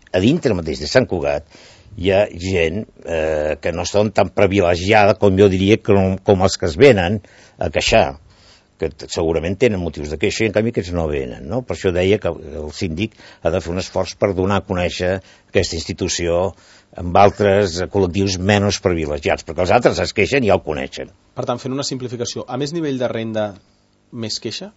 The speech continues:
Speaker 1: Jo crec que sí.
Speaker 2: Sí.
Speaker 1: Almenys és el que he comprovat. Jo crec que sí.
Speaker 2: En aquestes queixes o en aquestes informacions que li demanen o consultes,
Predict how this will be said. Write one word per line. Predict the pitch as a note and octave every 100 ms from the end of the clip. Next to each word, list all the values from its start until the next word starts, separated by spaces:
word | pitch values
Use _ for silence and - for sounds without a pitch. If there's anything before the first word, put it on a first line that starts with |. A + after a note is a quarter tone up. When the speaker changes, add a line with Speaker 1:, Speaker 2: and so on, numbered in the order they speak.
| -
Speaker 1:
Jo | G2+
crec | G#2+ E2
que | -
sí. | A#1+ - _ _ _ _ _ _ _ _ _ _ _ _ _ _ _ _ -
Speaker 2:
Sí. | E2+
Speaker 1:
Almenys | E2 F2 A#2 C#3+
és | A2
el | A2 G2
que |
he | F2+
comprovat. | F2+ F2 F#2+ C#3 - - -
Jo | F#2+ F#2+
crec | G#2 G2+
que | B2+
sí. | - C#3+ - _ _ _ _ _ _ _ _ _
Speaker 2:
En | C#3 C#3+ C#3+
aquestes | C#3 F3 F#3 -
queixes | B2 - G#2+
o | A2+
en | A#2
aquestes | A#2 B2+ - C#3 A#2+
informacions | B2 B2 B2 - A2+
que | -
li | A#2+
demanen | A2+ A2+ C#3 C3 A#2
o | A2+
consultes, | A#2+ G#2 G#2+ G2+ G2+ F#2+ -